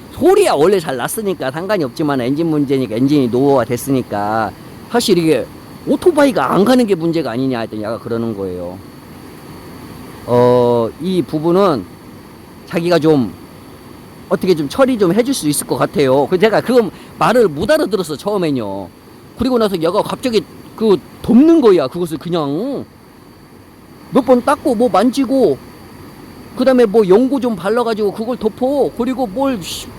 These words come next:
조리 막, 그 막 조이고 빼고 막 해. 그래서 제가 물어봤죠. "야, 이거 가?" 했더니 얘가 "몰래요?" 그래요. 그래가 "몰래요?" 몰래요가 보통 뭐냐면 우리가 보통 어디 슈퍼에 갔을 때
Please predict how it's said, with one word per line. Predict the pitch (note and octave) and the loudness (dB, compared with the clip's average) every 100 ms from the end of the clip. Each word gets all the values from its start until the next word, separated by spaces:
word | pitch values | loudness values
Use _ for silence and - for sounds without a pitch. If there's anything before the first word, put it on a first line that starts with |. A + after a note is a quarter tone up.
| - | -4
조리 | A#3 C4+ B3+ | 2 4 2
막, | - F#3+ - - | -2 -6 -6 -4
그 | A#3+ G3 | -2 0
막 | D#3 | -4
조이고 | - G#3 B3+ A3 | 0 0 2 -2
빼고 | - B3 A#3+ | 0 0 0
막 | F#3 D#3+ | -2 0
해. | G#3+ C4+ C3+ - - - - - - - - - - - - | 0 2 0 -6 -16 -20 -18 -18 -18 -20 -20 -20 -20 -20 0
그래서 | C#4+ B3+ | 2 4
제가 | A#3 B3 | 4 4
물어봤죠. | A3 A3 B3 B3 B3+ C4 A3 C#3 | 2 0 0 0 0 0 0 0
"야, | A3 A#3+ | 0 2
이거 | G#3+ A3+ | 2 0
가?" | A3+ - A#3 D#4+ C#4 | -4 -4 -2 -2 -2
했더니 | F3+ G3+ D#3+ | -4 -4 -4
얘가 | E3 | -4
"몰래요?" | D#3+ D3+ A#3 C#3+ C3+ A#3 B3 | -4 -2 -2 -2 0 0 0
그래요. | F#3+ G3+ F#3 | 2 2 2
그래가 | G3 F#3+ - - - - - - | 2 0 -2 -10 -20 -20 -16 0
"몰래요?" | A#3+ D4+ G#3 C4+ A#4 G#4 - - - | 4 4 4 2 0 -2 -10 -20 -4
몰래요가 | E3+ C4 D4 B3 G3+ | 0 0 0 0 0
보통 | F3+ G3 E3 | -2 -2 0
뭐냐면 | D#3+ E3 E3 G#3 F#3+ C3+ | 0 2 0 0 -2 -4
우리가 | E3+ F#3 | -4 -4
보통 | D#3+ F3 E3+ | -4 -6 -4
어디 | D#3 D#3+ | -4 -4
슈퍼에 | C4+ C#4 C#4 F#3+ | -6 -2 -2 -2
갔을 | D3+ D#3+ F3 | -4 -4 -2
때 | E3+ E3+ F3+ | 0 2 2